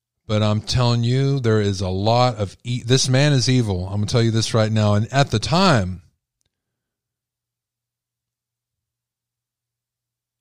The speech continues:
there's a book. The name of the man who wrote it, his first name was Bill. I can't remember his second name is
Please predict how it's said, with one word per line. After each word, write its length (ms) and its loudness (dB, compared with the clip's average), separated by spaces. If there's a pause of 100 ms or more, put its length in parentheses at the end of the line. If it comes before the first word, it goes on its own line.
(460)
there's 140 0
a 40 0
book. 380 0 (2750)
The 160 2
name 280 2
of 120 2
the 80 2
man 180 2
who 100 4
wrote 200 4
it, 60 4
his 100 0
first 260 0
name 120 2
was 140 -2
Bill. 280 2
I 60 0
can't 180 -4
remember 220 0
his 180 -2
second 440 -4
name 220 0
is 160 -4